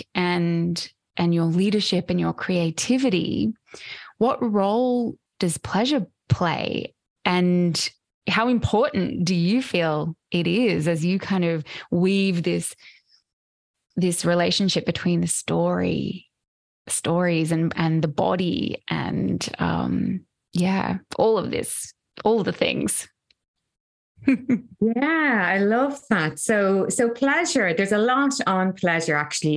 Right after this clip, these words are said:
Speaker 2: in Irish mythology. Um,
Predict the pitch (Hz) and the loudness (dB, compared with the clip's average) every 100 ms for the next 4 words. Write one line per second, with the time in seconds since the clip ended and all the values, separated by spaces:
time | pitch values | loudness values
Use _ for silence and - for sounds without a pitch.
0 | 151 160 151 147 143 143 - 151 139 143 | 2 2 2 2 0 0 -2 -2 0 0
1 | 147 147 139 151 139 139 135 - 151 143 | 2 0 0 0 2 2 0 0 0 2
2 | 139 | 0